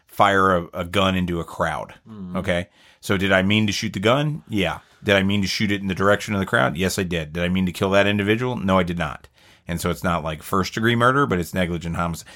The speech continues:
Speaker 1: So I, I'm committing, but this isn't negligent. And, and, uh, by the way, that wasn't negligent either. I meant to fire the gun.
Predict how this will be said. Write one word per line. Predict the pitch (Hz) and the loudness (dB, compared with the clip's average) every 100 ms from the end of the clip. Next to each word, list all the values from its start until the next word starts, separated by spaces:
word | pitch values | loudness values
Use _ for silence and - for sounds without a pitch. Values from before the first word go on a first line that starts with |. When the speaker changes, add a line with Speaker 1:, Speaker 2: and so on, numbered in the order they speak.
| - | -20
Speaker 1:
So | - 113 | 2 4
I, | 113 123 | 4 4
I'm | 107 | 0
committing, | - 120 117 104 98 | 2 4 6 4 2
but | 98 95 | 0 0
this | 98 127 | 2 2
isn't | 139 107 101 | 2 0 4
negligent. | 135 98 80 80 87 _ _ _ - | 4 2 -6 -8 -10 _ _ _ -8
And, | 90 | -6
and, | 90 95 90 - - | -2 -2 -4 -8 -6
uh, | 87 82 98 | -4 -2 0
by | 101 | 2
the | 90 | 2
way, | 80 | 0
that | 85 82 | 0 -2
wasn't | 78 78 | -4 -8
negligent | 78 78 73 76 | -10 -10 -12 -8
either. | 80 76 | -8 -8
I | 78 | -8
meant | 80 78 | -8 -10
to | 71 | -8
fire | - 78 71 | -6 -4 -6
the | |
gun. | 80 78 | -8 -8